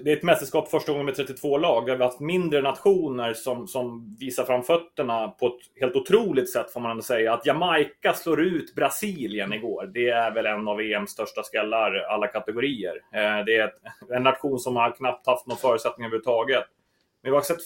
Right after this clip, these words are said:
fler mindre nationer som imponerat. Colombia slår Tyskland. Eh, så att det är väl den stora delen, att mindre nationer har tagit steg. Fotbollen är verkligen en global sport här nu.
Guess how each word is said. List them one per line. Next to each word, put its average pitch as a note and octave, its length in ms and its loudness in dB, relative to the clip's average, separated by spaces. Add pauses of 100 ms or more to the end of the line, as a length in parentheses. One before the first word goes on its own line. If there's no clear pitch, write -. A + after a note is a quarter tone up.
(100)
fler F#3+ 440 4
mindre F3 320 0
nationer C3 420 -2
som B2+ 160 -8
imponerat. B2+ 680 -4 (460)
Colombia C#3+ 640 6
slår B2+ 260 0
Tyskland. G#2 640 -4 (200)
Eh, G#2+ 280 -2 (320)
så C3 60 -2
att C3 80 -4 (440)
det G3+ 120 6
är A3 40 8
väl G3+ 100 2
den E3 80 -2
stora D#3+ 380 0
delen, B2+ 220 2
att - 100 -12
mindre F3 320 -2
nationer D3+ 440 -4
har B2 100 -4
tagit A#2 260 -4
steg. E3 320 -2
Fotbollen C#3 420 0
är A#2+ 220 -4
verkligen B2 720 2
en A2+ 100 -4
global G#2+ 420 0 (120)
sport - 360 -6
här G2+ 140 0
nu. G2 220 -2